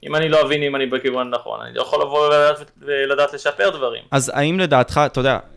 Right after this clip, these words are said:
Speaker 2: יש סרטון של לדוויק, הסטרימר הגדול, כאילו, בין הגדולים ביוטיוב, הוא עשה סרטון כזה של סקיל נגד, אה, לק.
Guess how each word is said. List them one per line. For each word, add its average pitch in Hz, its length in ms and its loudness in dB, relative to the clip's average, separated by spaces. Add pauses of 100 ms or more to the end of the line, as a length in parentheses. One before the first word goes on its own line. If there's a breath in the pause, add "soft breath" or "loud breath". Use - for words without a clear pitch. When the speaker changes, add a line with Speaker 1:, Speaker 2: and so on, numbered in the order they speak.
Speaker 2:
יש 123 400 -2
סרטון 139 340 -6
של 117 220 -2
לדוויק, 117 300 -4
הסטרימר 123 360 -4
הגדול, 110 460 -2
כאילו, 98 280 -6
בין 110 160 -6
הגדולים 110 360 -6
ביוטיוב, 127 400 -6 (200 loud breath)
הוא 120 80 -8
עשה 139 140 -6
סרטון 139 320 -4
כזה 139 200 -2
של 110 180 -8
סקיל 139 320 -4
נגד, 113 360 -4
אה, 101 120 -4
לק. 104 320 -4